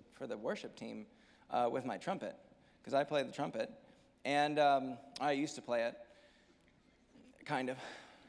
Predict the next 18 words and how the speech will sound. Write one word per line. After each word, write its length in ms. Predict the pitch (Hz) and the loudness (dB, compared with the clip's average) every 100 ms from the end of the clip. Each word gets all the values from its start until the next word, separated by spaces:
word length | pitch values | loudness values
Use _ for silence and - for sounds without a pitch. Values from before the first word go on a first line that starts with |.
| - - - - - - - - | -20 -20 -20 -20 -18 -18 -14 2
And 180 | 156 175 | 6 8
I 200 | 170 156 | 8 8
auditioned, 580 | 165 220 170 151 143 151 | 8 6 4 0 0 -4
and 360 | - 156 160 151 | 0 2 4 6
I 80 | 156 | 6
was 140 | 185 | 4
in 60 | 202 | -2
high 260 | - 262 | 0 -2
school, 420 | 330 - 151 139 165 | -2 -4 0 0 0
so, 180 | 175 175 | 0 0
you 120 | 240 | 0
know, 100 | 135 | -2
I'm, 180 | 135 156 | -2 -2
I 40 | |
wasn't 260 | 160 220 185 | 0 0 -2
a 40 | |
little 220 | 127 170 139 | -2 -2 -4
kid, 420 | - 208 123 | -2 0 0